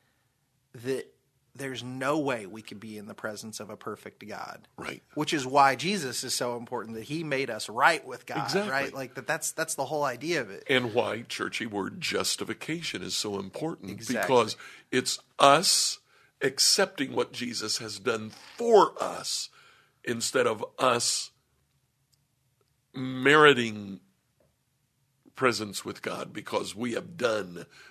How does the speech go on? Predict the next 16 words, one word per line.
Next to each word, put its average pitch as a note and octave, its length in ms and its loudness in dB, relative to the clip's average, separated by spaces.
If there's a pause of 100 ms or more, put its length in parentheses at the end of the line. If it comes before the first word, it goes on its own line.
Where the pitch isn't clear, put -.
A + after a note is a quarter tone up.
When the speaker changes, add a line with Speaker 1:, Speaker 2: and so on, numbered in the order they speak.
(160)
Speaker 2:
what F#2 180 -8
Jesus E2+ 500 -8
did. - 260 -12 (200)
Speaker 1:
Right. F3 280 2
It's, C#3 160 -8
Speaker 2:
We G3 140 -4
Speaker 1:
he, F#3+ 180 -4
Speaker 2:
can't F3+ 220 -2
do F2 80 -12
Speaker 1:
he F#3+ 200 -4
Speaker 2:
that. - 100 -8
Speaker 1:
attributed C3+ 600 -4
that - 220 -4
to F2+ 120 -10
us. - 480 -8
Speaker 2:
Right. G#2+ 260 -6